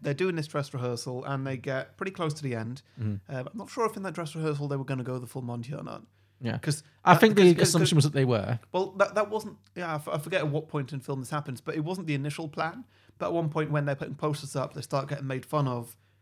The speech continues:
Speaker 1: And, you know, some of the girls
Speaker 2: Oh,
Speaker 1: say
Speaker 2: no,
Speaker 1: that
Speaker 2: you're right. They only decide to do the full Monty after they get challenged.
Speaker 1: Yeah,
Speaker 2: Yeah,
Speaker 1: like,
Speaker 2: yeah.
Speaker 1: some of the girls like, "Well, who's gonna pay to go and see you guys take your clothes off then?"
Speaker 2: Yeah.
Speaker 1: Like, Well, we're, unlike those Chippendales, we're gonna "We're gonna go the full Monty."
Speaker 2: Mm.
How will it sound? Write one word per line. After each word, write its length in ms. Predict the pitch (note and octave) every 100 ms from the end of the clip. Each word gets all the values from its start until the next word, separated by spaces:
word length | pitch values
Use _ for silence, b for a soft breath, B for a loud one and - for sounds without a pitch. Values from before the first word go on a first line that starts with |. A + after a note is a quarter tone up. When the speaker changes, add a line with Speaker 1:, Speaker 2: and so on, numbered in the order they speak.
| _ _ _ _
Speaker 1:
And, 260 | B2+ A#2+ -
you 60 | C#3+
know, 40 |
some 160 | A#2+ D3
of 40 | C3
the 60 |
girls 300 | C#3+ C3+ B2+
Speaker 2:
Oh, 100 | G#3+ A#3
Speaker 1:
say 40 |
Speaker 2:
no, 60 | A3+
Speaker 1:
that 60 |
Speaker 2:
you're 120 | A3 F3
right. 220 | F3+ C#3+
They 80 | D#3+
only 140 | E3+
decide 380 | D#3 - D3 D3
to 60 | C#3
do 80 |
the 80 | C3+
full 180 | - C3
Monty 240 | B2+ A#2 A#2+
after 220 | - -
they 80 | G#2
get 140 | -
challenged. 360 | - G#2 C#3 C#3
Speaker 1:
Yeah, 140 | F3
Speaker 2:
Yeah, 60 | D3+
Speaker 1:
like, 140 | C#3
Speaker 2:
yeah. 60 | -
Speaker 1:
some 100 | E3
of 40 |
the 60 | D3+
girls 260 | D#3 D3
like, 160 | D#3+ F3
"Well, 180 | F#3+ F#3+
who's 240 | G3+ F#3
gonna 220 | G3+ G3
pay 280 | F#3+ F#3+ F3+
to 80 | -
go 160 | G3 F#3
and 120 | F#3
see 160 | -
you 280 | F#3+ F#3 A3
guys 240 | G#3 G#3 -
take 160 | F#3+
your 100 | E3+
clothes 360 | E3+ E3+ E3 D#3
off 220 | D3+ -
then?" 260 | D#3 C#3+ B2+ -
Speaker 2:
Yeah. 180 | A#2+ G#2
Speaker 1:
Like, 120 | D3+
Well, 220 | D3+ A2+ A#2
we're, 160 | B2+ - - -
unlike 280 | D3 C#3 C#3
those 160 | C3
Chippendales, 600 | - E3+ E3 C3 B2+ C#3+
we're 160 | C3 D3
gonna 260 | C#3+ C#3 C#3 _ _ _ -
"We're 60 |
gonna 120 | B2+ A#2
go 120 | C3
the 60 |
full 200 | A#2 D3+
Monty." 400 | B2 D#3+ D3 A#2+ A#2
Speaker 2:
Mm. 220 | G#2